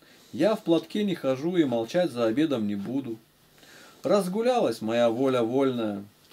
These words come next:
но то ли привыч-, э, причиной усердные молитвы до и после трапезы, то ли покой, царящий в потеряевском пространстве, но через три дня я действительно обнаружила в себе царство внутренней свободы,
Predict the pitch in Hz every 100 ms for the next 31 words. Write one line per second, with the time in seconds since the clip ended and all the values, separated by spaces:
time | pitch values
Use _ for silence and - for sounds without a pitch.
0 | - 120 151 - 247 226 170 107 - -
1 | - - 135 160 233 233 - - - -
2 | - 143 123 123 151 170 - 240 220 175
3 | 131 139 135 214 220 160 135 120 123 160
4 | 196 135 120 143 185 135 135 113 107 -
5 | 120 156 160 135 110 110 - - - -
6 | - - 233 214 - 165 156 - 196 214
7 | 208 202 - 170 180 170 160 - 151 156
8 | 156 165 160 147 - 139 - 135 - 135
9 | 135 127 - - - - - 117 - 131
10 | 135 - 185 254 247 202 196 196 196 -
11 | - - - - 107 101 101 - - 117
12 | 226 240 233 196 170 131 107 104 160 208
13 | 196 175 - 110 110 165 - - 190 220
14 | - 180 135 143 196 214 208 202 180 175
15 | 165 240 190 110